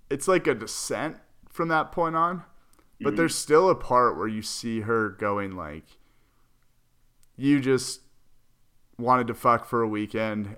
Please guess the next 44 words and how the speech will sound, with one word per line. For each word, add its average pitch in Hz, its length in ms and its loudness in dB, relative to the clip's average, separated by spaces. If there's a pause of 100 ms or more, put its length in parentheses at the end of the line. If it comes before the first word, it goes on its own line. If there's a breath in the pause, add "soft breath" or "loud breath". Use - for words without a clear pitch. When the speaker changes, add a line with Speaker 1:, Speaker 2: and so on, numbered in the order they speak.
Speaker 1:
and 107 120 -4
now 107 100 0
you're 101 220 -4
just - 240 -12
gonna 107 180 -4
throw 107 260 -2
me 101 120 -4
aside." 101 540 -4 (100)
And 127 100 -12
you're 139 100 -4
like, 127 160 -6 (180)
"That's 180 220 -4
fair. 120 440 0 (120)
Glenn 143 200 2
Close 147 260 2
has 135 200 2
a 113 60 -4
point 113 360 -6
there." 135 440 -8
And, 123 160 -4
like, 120 320 -2
there's 117 340 -2
a, 110 460 0 (640 soft breath)
like, 110 260 -8
"I'm 123 220 0
pregnant. 131 640 0
What 117 140 0
am 117 80 -2
I 117 60 0
supposed 110 260 -6
to 113 60 -18
do 120 120 -4
with 110 140 -8
this 107 120 -12
kid? 127 400 0
You're 113 100 -6
not 107 220 -4
picking 113 240 -8
up 104 80 -8
my 98 120 -10
calls." 123 420 0
And 113 100 -12
you're 104 100 -10
like, 82 240 -14